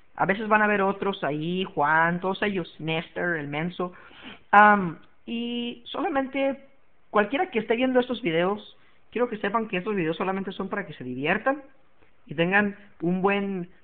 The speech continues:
un buen tiempo, ¿sí me entienden? Para que tengan pinche risa y risa ahí en sus casas, güey, que se caguen, ¿sí me entienden? Todos los videos de nosotros son de una pandilla que inventamos,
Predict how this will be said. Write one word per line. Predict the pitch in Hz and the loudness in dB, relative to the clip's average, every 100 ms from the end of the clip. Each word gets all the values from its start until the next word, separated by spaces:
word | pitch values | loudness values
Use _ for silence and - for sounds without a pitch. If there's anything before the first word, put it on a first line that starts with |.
| - | -20
un | - 180 180 196 208 | -8 -4 0 2 2
buen | 220 214 | 2 2
tiempo, | 160 160 196 180 | 0 0 0 0
¿sí | |
me | 175 | -4
entienden? | 180 196 190 | -4 -6 -8
Para | 170 | -8
que | 156 147 139 - - | -4 -4 -6 -16 -10
tengan | - 190 | 0 0
pinche | 196 196 196 190 | 0 -4 -2 -2
risa | 185 190 | -2 -4
y | |
risa | 180 190 190 | -2 -2 -2
ahí | 185 | -4
en | 190 | -4
sus | - | -6
casas, | - 165 190 | 2 2 0
güey, | 170 | -8
que | 151 | -8
se | 147 135 | -10 0
caguen, | 160 190 | 0 0
¿sí | 180 | -4
me | 180 | -6
entienden? | 190 190 185 - - - - - | -6 -8 -10 -16 -20 -20 -20 -2
Todos | 214 | 4
los | 254 233 | 4 4
videos | 196 190 226 226 214 | 2 2 0 0 0
de | 170 | 0
nosotros | 165 180 190 208 - - - - - | 2 0 0 -4 -6 -20 -20 -12 -4
son | 190 | -2
de | 202 | 0
una | 214 | 0
pandilla | 165 160 214 | -2 0 0
que | 214 | 0
inventamos, | 160 143 147 185 208 226 | -6 -4 4 6 6 0